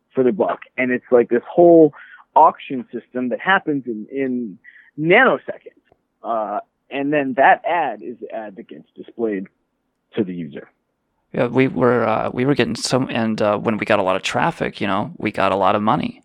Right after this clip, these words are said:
Speaker 2: And then, uh,
Speaker 1: Mm.
Speaker 2: we got fucked by that system because Joe Rogan linked to us, right? So,
Speaker 1: Yeah.
Speaker 2: and then, uh, maybe you can explain to us what happened here. Joe Rogan linked to us. The site
Speaker 1: Mm.
Speaker 2: went down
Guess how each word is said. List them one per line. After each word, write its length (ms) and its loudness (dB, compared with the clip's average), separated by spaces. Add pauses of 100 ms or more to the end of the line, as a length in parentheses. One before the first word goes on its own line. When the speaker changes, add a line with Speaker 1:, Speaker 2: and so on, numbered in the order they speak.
(220)
Speaker 2:
And 240 -4
then, 500 -2
uh, 220 0
Speaker 1:
Mm. 100 -8 (300)
Speaker 2:
we 120 -6
got 160 0
fucked 400 0
by 160 0
that 180 -4
system 400 -4
because 240 -8
Joe 280 2
Rogan 340 0
linked 400 -4
to 120 0
us, 400 -4 (640)
right? 240 -6
So, 360 0
Speaker 1:
Yeah. 40 -6 (120)
Speaker 2:
and 200 -2
then, 420 0
uh, 120 -2
maybe 240 0
you 140 2
can 260 0
explain 460 -4
to 120 -4
us 160 -4
what 140 0
happened 440 -4
here. 180 -8
Joe 280 0
Rogan 340 2
linked 260 -4
to 120 -8
us. 280 -4 (500)
The 80 -6
site 420 2 (220)
Speaker 1:
Mm. 320 -4
Speaker 2:
went 280 -2
down 440 -2